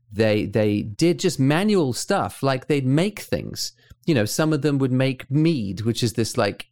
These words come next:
you know, liqueur made from honey that they'd sell. Some would, would, you know, garden the, the, the, the, the grounds or whatever. Some would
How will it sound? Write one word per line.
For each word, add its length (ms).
you 140
know, 120
liqueur 500
made 260
from 160
honey 500
that 140
they'd 200
sell. 320
Some 280
would, 300
would, 300
you 260
know, 160
garden 520
the, 180
the, 180
the, 440
the, 120
the 120
grounds 680
or 100
whatever. 320
Some 240
would 180